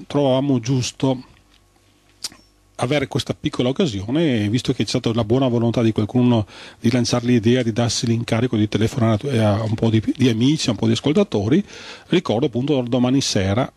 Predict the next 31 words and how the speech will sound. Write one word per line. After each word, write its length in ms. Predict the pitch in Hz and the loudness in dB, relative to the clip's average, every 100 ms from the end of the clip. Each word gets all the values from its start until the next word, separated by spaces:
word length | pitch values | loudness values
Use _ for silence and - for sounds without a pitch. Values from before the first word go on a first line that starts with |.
| _ _ | _ _
a 140 | 127 | -2
Marostica 680 | 143 123 90 - 131 139 147 - - _ _ - | 0 0 -4 -6 -4 -4 -4 -8 -20 _ _ -6
alle 160 | 139 139 | 0 2
ore 180 | 127 127 | 2 2
ventuno, 480 | 139 156 104 123 151 | 0 -2 -4 0 0
l'appuntamento 560 | - 131 117 117 117 | 0 -2 0 0 0
è 20 | |
un 80 | 107 | -2
po' 140 | 143 143 | 0 -2
prima, 920 | 117 107 104 120 165 147 113 101 101 | 0 0 0 0 0 0 0 -2 -4
eh, 60 | - _ _ _ | -6 _ _ _
ci 140 | - 139 | -2 0
metteremo 340 | 131 113 123 | 0 0 0
d'accordo 400 | 110 - 117 117 | 0 0 0 0
appunto 400 | 110 113 120 113 | -2 -2 -2 2
in 160 | 120 123 | 2 2
serata 600 | - 120 101 98 95 113 | 0 0 0 -2 0 -2
sul 240 | 101 - 104 | -2 -4 0
luogo 260 | 110 107 | 2 4
d'incontro. 720 | 101 101 - 98 95 - 101 - - - - - - | 2 2 0 0 0 -4 -10 -10 -20 -16 -14 -16 -2
Questo 220 | 156 170 | 0 0
appunto 360 | 127 143 156 120 | 2 0 2 0
era 280 | 123 120 | 0 0
una 200 | 107 117 | 0 -2
cosa 380 | 120 107 107 117 | 0 -2 0 0
che, 300 | 101 107 101 | -2 -2 -2
mm, 380 | 107 107 110 139 | -4 -4 -4 -2
ha 120 | - | -2
a 60 | 117 | -2
che 160 | 123 | -2
fare 440 | 107 117 113 110 | -2 -2 0 0